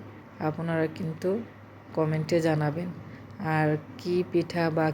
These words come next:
কি রান্না দেখতে চান কমেন্টে জানাবেন, আমি চেষ্টা করব ওই রেসিপি দেওয়ার জন্য।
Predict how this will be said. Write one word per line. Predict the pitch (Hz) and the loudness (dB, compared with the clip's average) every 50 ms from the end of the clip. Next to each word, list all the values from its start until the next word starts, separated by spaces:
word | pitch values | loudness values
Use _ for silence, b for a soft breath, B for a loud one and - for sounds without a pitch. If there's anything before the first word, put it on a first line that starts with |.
| 156 | 0
কি | - 165 170 165 | 0 0 2 4
রান্না | 165 160 156 160 156 160 156 | 4 4 2 2 2 0 0
দেখতে | 156 160 180 - - - 170 | 0 -2 -4 -4 -2 -2 -2
চান | 160 - 160 156 185 180 | 0 2 0 0 0 -2
কমেন্টে | - 160 156 156 156 156 151 - 170 160 | -2 -2 0 0 0 -2 0 0 0 2
জানাবেন, | 156 156 151 151 151 151 151 165 185 214 214 - - - - - - - - - - - - - - - - B B B B B B B - - | 4 4 4 4 2 2 2 2 0 0 0 -2 -6 -18 -18 -18 -18 -18 -16 -16 -16 -16 -16 -18 -18 -18 -18 B B B B B B B -10 -4
আমি | 180 165 156 160 156 156 | -2 0 0 0 -2 0
চেষ্টা | - 165 156 - - - 165 | 0 0 0 0 2 0 0
করব | 160 165 165 160 151 156 170 208 247 - - - - - - - - - - - - - - - - - - - - - - - - - - - - - - - - - - - - - - | 0 2 2 4 4 4 4 2 2 -2 -6 -14 -14 -14 -14 -16 -16 -16 -16 -16 -16 -16 -18 -18 -18 -18 -18 -18 -16 -16 -18 -18 -18 -18 -18 -18 -18 -18 -18 -18 -16 -16 -16 -16 -14 -6 0
ওই | 175 165 156 | 2 4 6
রেসিপি | 151 156 151 - - 156 - 170 175 | 6 4 2 2 -2 -6 -2 -2 0
দেওয়ার | 165 165 156 151 147 143 | 2 4 4 4 4 2
জন্য। | 143 147 147 143 147 | 2 0 0 0 -2